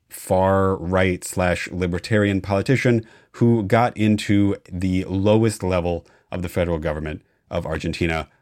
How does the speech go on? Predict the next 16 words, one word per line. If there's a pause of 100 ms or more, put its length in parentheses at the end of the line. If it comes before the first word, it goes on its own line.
(180)
one
of
the
twentieth (360)
biggest
economies
in
the
world,
but
not (100)
a
major,
huge
country,
right?